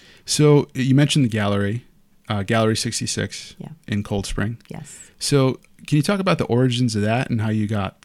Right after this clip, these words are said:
Speaker 1: connected with the gallery?
Speaker 2: Well, when I first started in glass, I actually, um, had started a gallery in Brooklyn.
Speaker 1: Okay. Whereabouts?
Speaker 2: Uh, in Cobble Hill, but,
Speaker 1: Oh.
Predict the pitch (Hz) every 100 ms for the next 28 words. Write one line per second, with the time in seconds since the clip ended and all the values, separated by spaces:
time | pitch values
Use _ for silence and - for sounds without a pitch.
0 | - 113 101 - 117 - - 113 117 110
1 | 107 123 131 _ _ _ _ - - -
2 | - - _ - 214 202 202 - _ _
3 | _ _ _ _ _ - 202 196 196 -
4 | 208 214 220 214 214 214 214 214 220 214
5 | - 175 180 - 160 165 - 156 - -
6 | - - - - 151 147 156 160 - -
7 | 139 139 139 135 127 139 139 127 127 -
8 | 165 190 208 _ - 131 131 139 143 -
9 | 120 127 127 104 - - _ - - 156
10 | 147 - _ _ _ _ - 156 - 156
11 | 143 151 151 135 151 160 143 131